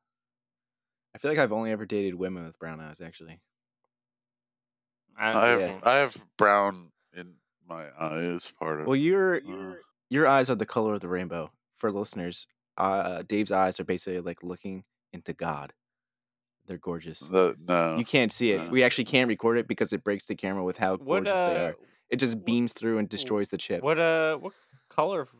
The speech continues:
Speaker 2: does that classify as?
Speaker 3: Uh, hazel,
Speaker 2: Hazel?
Speaker 3: technically.
Speaker 2: Oh, okay.
Speaker 3: But they'll, they'll look different colors depending on lighting and
Speaker 1: Dave's eyes look
Speaker 3: environments.
Speaker 1: like liquid gemstones.
Speaker 3: No,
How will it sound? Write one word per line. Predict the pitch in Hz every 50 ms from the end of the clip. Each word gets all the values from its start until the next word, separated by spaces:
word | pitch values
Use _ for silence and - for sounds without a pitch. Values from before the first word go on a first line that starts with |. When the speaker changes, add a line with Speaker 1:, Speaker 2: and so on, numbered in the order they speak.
| 120 _ _
Speaker 2:
does | 113 104 92
that | 104 98 92 _
classify | - 98 95 - - 98 95 90 90 90 87 92 92
as? | 95 - _ _ _ _ -
Speaker 3:
Uh, | - - - - - - - - _ _ -
hazel, | - 95 87 85 - - 78 78 80 _ _ _ _ _ _ _ -
Speaker 2:
Hazel? | 113 120 120 104 123 120 104
Speaker 3:
technically. | 90 90 85 90
Speaker 2:
Oh, | 87
okay. | 90 87 - 85 - 85 _ _ _ _ _ _ _ _ _ _ _ _ _ _ _ _ _ _ _ _ _ _ _ _ _ _ _ _ _ _ _ _ _ -
Speaker 3:
But | 92 85 80
they'll, | 85 82 82 78 78 - _ _ _ - -
they'll | 110 107 98 92
look | 95 95 87 -
different | _ 87 82 - - 76 73
colors | - 80 78 80 80 78 -
depending | - 76 - 82 78 78 76
on | 76 76 76 78
lighting | 78 80 78 73 71 69 71 73
and | 71 69 73 -
Speaker 1:
Dave's | - 107 113 110 -
eyes | 104 95 98 95 92 90 - -
look | - - -
Speaker 3:
environments. | - - 95 - -
Speaker 1:
like | 90 82 - 90
liquid | 90 87 - - 95 90 82
gemstones. | - 92 87 85 80 - - 78 76 80 80 - - _ _ _ _ _ _ _ _ _ _ _ _ _ _ _ _ _ _ _ _ _
Speaker 3:
No, | 101 90 76